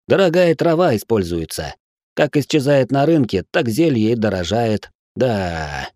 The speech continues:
я продал бы тебе за семьдесят, но тебе оно и не нужно. Так, лишь поговорить».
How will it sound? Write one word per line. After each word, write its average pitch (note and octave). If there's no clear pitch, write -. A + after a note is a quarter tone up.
я F3
продал D3
бы G#2
тебе G#2+
за G#2+
семьдесят, F#2+
но C#3
тебе E3
оно D3+
и C#3
не C3+
нужно. A2+
Так, A3+
лишь A2
поговорить». B2